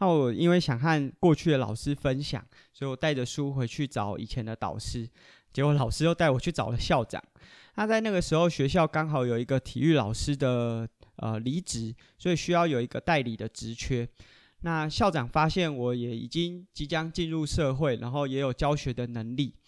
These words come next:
那私立学校当然是在这方面比较有一些空间，所以即便那时候我还在学，所以学校还是帮我安排了一个兼任的职缺。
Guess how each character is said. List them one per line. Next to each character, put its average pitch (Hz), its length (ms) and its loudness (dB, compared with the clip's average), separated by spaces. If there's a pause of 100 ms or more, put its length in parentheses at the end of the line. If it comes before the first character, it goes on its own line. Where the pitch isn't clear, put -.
(380)
那 214 80 -2
私 247 120 -4
立 254 140 0
学 170 160 0
校 185 160 4
当 185 140 0
然 156 120 -2
是 180 140 -6
在 180 160 2
这 180 100 -2
方 160 240 -2
面 165 240 -4
比 127 140 -6
较 160 160 2
有 123 220 0
一 135 40 -2
些 143 340 -2
空 135 340 0
间， 123 280 -2 (160)
所 196 140 0
以 185 60 2
即 156 180 -4
便 180 220 2
那 175 100 -2
时 160 100 -6
候 156 120 2
我 131 100 0
还 117 160 -4
在 139 240 0
学， 113 300 -8
所 - 160 -8
以 131 160 -6 (280)
学 - 140 -6
校 185 160 2
还 151 100 0
是 147 120 -4
帮 151 180 -4
我 131 60 -6
安 143 200 -6
排 131 280 0
了 113 100 -4
一 117 80 -8
个 117 480 -6
兼 160 240 0
任 160 240 0
的 117 220 -6
职 120 260 -10
缺。 117 340 -2